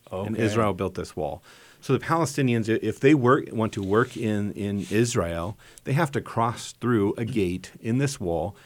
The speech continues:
Speaker 1: that is governed by Israel military police.
Speaker 2: Okay.
Speaker 1: And so, uh, so the day after the bomb, or right, right before I left,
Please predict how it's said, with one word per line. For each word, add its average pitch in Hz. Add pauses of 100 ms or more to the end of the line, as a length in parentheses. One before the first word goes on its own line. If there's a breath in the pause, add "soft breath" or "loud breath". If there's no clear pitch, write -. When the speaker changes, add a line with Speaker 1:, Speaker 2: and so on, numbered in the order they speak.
(260 loud breath)
Speaker 1:
that 104
is 98
governed 104 (120)
by 90 (320)
Israel 90
military 82
police. - (140)
Speaker 2:
Okay. 92 (160)
Speaker 1:
And 113
so, 113
uh, 98 (260)
so 135
the 113
day 127
after 127
the 107
bomb, 101
or 110
right, 123
right 135
before 117
I 110
left, 90